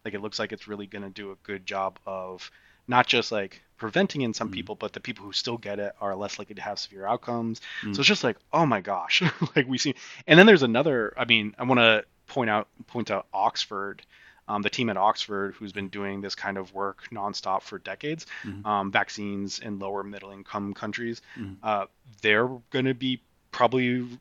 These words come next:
Speaker 1: producing their results in the not too distant future.
Speaker 2: Oh, wow, okay.
Speaker 1: And I wanna point attention to them because they've been thinking a lot about being able to deploy, um,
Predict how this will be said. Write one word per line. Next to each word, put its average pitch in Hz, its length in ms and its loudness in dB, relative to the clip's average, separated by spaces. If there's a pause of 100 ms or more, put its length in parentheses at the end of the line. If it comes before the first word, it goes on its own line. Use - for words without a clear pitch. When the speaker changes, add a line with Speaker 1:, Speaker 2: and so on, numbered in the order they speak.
Speaker 1:
producing 127 340 -4
their 113 80 -2
results 113 360 -4
in 120 40 -4
the 110 60 -2
not 107 180 2
too 120 100 -6
distant 110 340 -6
future. 117 420 -4
Speaker 2:
Oh, 117 40 -8
wow, 113 40 -8
okay. 117 280 -10
Speaker 1:
And 127 100 4
I - 20 8
wanna 123 240 4 (600)
point 135 300 2
attention 113 400 -2
to 104 100 -12
them 190 220 2
because 117 320 -4
they've 165 220 4
been 175 120 2
thinking 104 300 -6
a 95 60 -10
lot 98 240 -4
about 104 360 -8 (100)
being 110 220 -4
able 107 160 -10
to - 120 -16
deploy, 101 720 -10 (260)
um, 98 480 -6